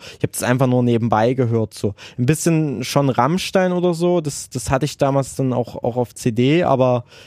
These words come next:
ähm, auch, auch eher so, so nebenbei. Und dann, mm, war, war zweitausendsechs halt der Freund, der mir das gezeigt hatte, so, und dann hatte ich so eine C D von Flair, das war damals noch Neue Deutsche Welle zweitausendfünf, wie gesagt, von Akro Berlin und von Sido, so Sachen,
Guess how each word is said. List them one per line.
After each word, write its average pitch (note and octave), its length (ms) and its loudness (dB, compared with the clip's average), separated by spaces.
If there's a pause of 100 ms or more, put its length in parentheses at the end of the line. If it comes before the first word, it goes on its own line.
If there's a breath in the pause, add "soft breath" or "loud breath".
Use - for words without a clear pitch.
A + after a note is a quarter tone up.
(200 loud breath)
ähm, A2+ 420 2
auch, - 380 -6 (240)
auch - 180 -12
eher G#2+ 220 0
so, G#2 460 0
so G#2+ 160 -2
nebenbei. G2 520 0
Und G2+ 60 0
dann, D3+ 220 0 (420 loud breath)
mm, C3+ 320 2 (1040)
war, A#2 400 2
war B2 120 2
zweitausendsechs B2 720 0
halt C3 140 0
der A#2+ 80 2
Freund, C#3+ 300 0
der C3 80 2
mir A#2+ 80 2
das A2+ 160 -2
gezeigt D#3 440 -2
hatte, D3+ 160 -2
so, C#3+ 200 2
und C#3+ 80 2
dann A#2 100 2
hatte A2 160 -2
ich - 60 -10
so A2+ 100 -4
eine A2 100 2
C - 160 -4
D A2 160 2
von A2+ 200 -2
Flair, C#3+ 400 2
das A#2 100 -6
war A#2 80 -2
damals A2 300 0
noch A#2 80 -4
Neue A2+ 220 2
Deutsche A2 280 -2
Welle A2+ 240 2
zweitausendfünf, A#2 800 -2 (360 loud breath)
wie B2 80 0
gesagt, A2+ 300 0
von - 140 -6
Akro A#2 180 -2
Berlin B2 320 0
und B2+ 80 0
von A#2 160 -2
Sido, D3 280 0
so D3 120 -4
Sachen, C#3+ 320 -2